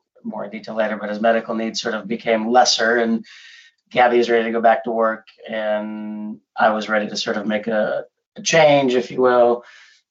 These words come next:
we decided that, you know, we, we needed to be, have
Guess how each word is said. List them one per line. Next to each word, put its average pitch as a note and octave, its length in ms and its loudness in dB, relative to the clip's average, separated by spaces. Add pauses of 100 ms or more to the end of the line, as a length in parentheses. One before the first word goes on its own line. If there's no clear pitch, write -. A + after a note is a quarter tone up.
we - 100 -8
decided B2 440 4
that, A#2 360 4
you A#2 100 -8
know, G#2+ 100 -10
we, A#2 200 -4
we B2 140 -4
needed C3 240 -4
to B2+ 60 -8
be, A#2+ 480 0 (100)
have B2+ 260 -2